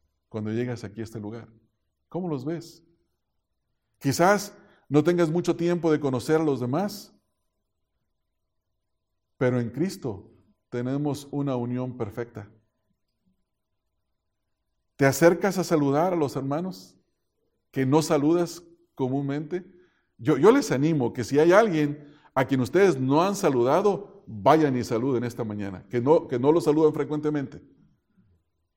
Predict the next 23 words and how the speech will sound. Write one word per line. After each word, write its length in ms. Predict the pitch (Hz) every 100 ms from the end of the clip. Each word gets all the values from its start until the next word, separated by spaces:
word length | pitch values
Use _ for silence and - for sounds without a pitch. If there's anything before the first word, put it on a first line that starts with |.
| _ _ _ -
Les 200 | 127 127
animo 340 | 139 202 196
a 40 | 117
hacer 200 | 127 123
eso, 200 | 113 113
hermanos, 460 | 110 107 98 - - _ _ -
y 100 | 135
comenzar 460 | 139 127 113 160 175
a 60 |
mostrar 440 | 156 127 - 165 165
este 200 | 151 139
amor 260 | 127 139
fraternal. 680 | 127 123 127 117 143 127 - - _ _ _ _ _ _
¿Te 100 | 147
interesas 560 | 143 143 180 190 190
por 220 | - 165 147
su 160 | 143
vida, 480 | 127 160 190 185 - - _ _ -
por 180 | 139
su 140 | 117 131
salud? 520 | 135 117 139 175 - - - _ _ _
¿Te 140 | 143
preocupas? 720 | 135 131 107 135 147 185 -